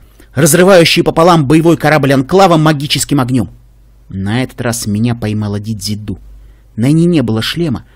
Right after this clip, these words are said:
а броня зияла дырами. Светящийся гной сочился из многочисленных ран, но она улыбалась, и один из её глаз смотрел прямо на меня,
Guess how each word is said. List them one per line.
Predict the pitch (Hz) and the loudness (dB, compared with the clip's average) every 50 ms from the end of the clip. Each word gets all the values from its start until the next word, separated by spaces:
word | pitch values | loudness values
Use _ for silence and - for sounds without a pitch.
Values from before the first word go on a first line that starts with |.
| _ _ - _ _ | _ _ -20 _ _
а | 160 160 | -2 0
броня | 131 143 160 165 165 170 170 | 2 2 2 2 2 2 2
зияла | 143 131 139 135 135 131 131 127 | 0 0 -2 0 0 0 0 -2
дырами. | 123 120 104 95 90 90 | -4 -6 -6 -6 -6 -6
Светящийся | - - - 143 - - 185 185 - 185 - - 156 | -6 -6 -6 -6 -2 -2 -2 0 0 -2 -2 -2 -4
гной | 135 135 156 185 196 | -4 -2 -2 -2 -2
сочился | 180 - 147 123 - - 202 202 - - 160 | -2 -2 -4 -4 -4 -4 -4 -4 -2 -4 -4
из | 127 | -2
многочисленных | 135 139 127 135 135 - 190 175 - 160 151 139 - - | -2 -2 0 0 -2 -2 -4 -4 -2 -2 -2 -2 -2 -2
ран, | 165 180 131 - - - _ _ - - - - - - - | -2 -2 -2 -4 -6 -12 _ _ -20 -20 -20 -20 -18 -6 -2
но | 135 147 151 | 0 2 4
она | 185 196 180 160 | 4 4 4 2
улыбалась, | 147 143 139 135 180 190 147 120 120 - - _ _ _ _ - - - - - - | 2 0 0 0 0 0 0 -2 -4 -6 -14 _ _ _ _ -20 -20 -20 -20 -8 -2
и | 127 | 0
один | 135 135 131 170 175 156 | 0 0 2 2 2 2
из | 127 117 120 | 2 2 2
её | 127 123 | 0 0
глаз | 123 123 143 175 185 - - | 0 2 2 2 2 2 0
смотрел | - 131 131 - - 165 160 147 123 | 0 0 -2 -2 0 -2 -2 -2 -2
прямо | - - 160 160 156 156 151 | -2 -2 0 0 2 2 2
на | 151 | 2
меня, | 147 147 147 156 160 143 117 - | 2 2 2 0 0 -2 -2 -6